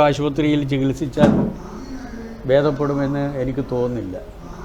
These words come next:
വിദേശത്ത് എവിടെയെങ്കിലും കൊണ്ടുപോയി ചികിത്സിക്കണം. അപ്പോൾ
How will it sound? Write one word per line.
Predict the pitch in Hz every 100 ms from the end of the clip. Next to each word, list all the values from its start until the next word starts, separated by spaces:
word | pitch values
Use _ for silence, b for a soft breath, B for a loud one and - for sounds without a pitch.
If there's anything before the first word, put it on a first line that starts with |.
| - - - 131 123
വിദേശത്ത് | 117 139 147 139 143
എവിടെയെങ്കിലും | 143 143 147 139
കൊണ്ടുപോയി | 131 135 135 131 135 - - - - - - -
ചികിത്സിക്കണം. | 139 123 117 120 110 95 - - - - - - 175 - - 233 226 220 214 190 185 175 170 170 - - - - - - - - - -
അപ്പോൾ | -